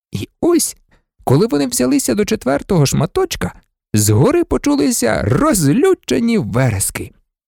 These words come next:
«Що там таке?» — стурбувалася мадам Помфрі.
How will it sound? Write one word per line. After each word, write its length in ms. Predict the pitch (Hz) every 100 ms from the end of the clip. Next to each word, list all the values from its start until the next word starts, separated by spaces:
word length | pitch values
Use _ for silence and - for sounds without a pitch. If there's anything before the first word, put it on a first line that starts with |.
| _ _ _
«Що 420 | - - - 196
там 240 | 196 302 320
таке?» — 480 | 285 - 151 131 160 _ _ _
стурбувалася 960 | - - 127 95 131 269 311 233 - 196
мадам 360 | 156 107 113
Помфрі. 500 | - 120 113 - 95